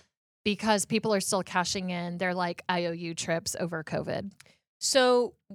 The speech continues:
Speaker 2: the other part of this that's so funny is I remember when you, like, planned to do this in October,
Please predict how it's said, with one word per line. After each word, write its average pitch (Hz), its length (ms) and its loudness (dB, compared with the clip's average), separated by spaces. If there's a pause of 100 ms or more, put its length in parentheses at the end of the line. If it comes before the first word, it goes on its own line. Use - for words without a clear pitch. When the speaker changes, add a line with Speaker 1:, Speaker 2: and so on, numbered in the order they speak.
(300)
Speaker 2:
the 208 300 0
other 214 220 0
part 202 300 -2
of 170 100 -8
this 170 160 -6
that's - 160 -16
so 165 100 -6
funny 180 320 -4
is 156 120 -6
I 165 60 -4
remember 175 380 -4
when 165 140 -6
you, 156 80 -10 (120)
like, 180 220 -6
planned 170 520 0
to 185 100 -4
do 156 220 -6
this 170 180 -6
in 165 100 -2
October, 180 640 -8